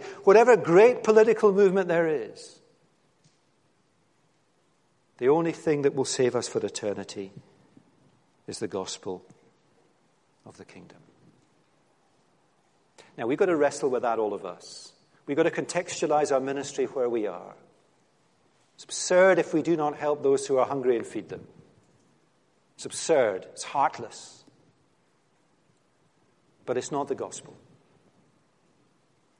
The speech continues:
Verse thirty-six, these are Jesus' convictions, telling people the gospel, telling people the gospel. Verse thirty-six, when he saw the crowds, Jesus had compassion on them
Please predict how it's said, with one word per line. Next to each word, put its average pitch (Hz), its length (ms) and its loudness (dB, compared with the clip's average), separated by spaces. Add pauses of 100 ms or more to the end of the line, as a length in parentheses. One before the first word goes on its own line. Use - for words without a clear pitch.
(2000)
Verse 151 200 4
thirty-six, 131 680 0 (120)
these 170 200 2
are 151 60 4
Jesus' 147 360 -2
convictions, 127 600 -4
telling 139 440 2
people 135 460 -6
the 120 140 -14
gospel, 98 460 -8 (140)
telling 131 320 -2 (200)
people 110 360 -8 (440)
the 113 80 -10
gospel. 98 500 -10 (240)
Verse 151 240 2
thirty-six, 135 540 0
when 139 100 0
he 127 80 -4
saw 170 240 0
the 165 80 2
crowds, 120 440 -2
Jesus 139 380 -4
had 131 120 -10
compassion 135 560 -8
on 120 160 -6
them 107 160 -8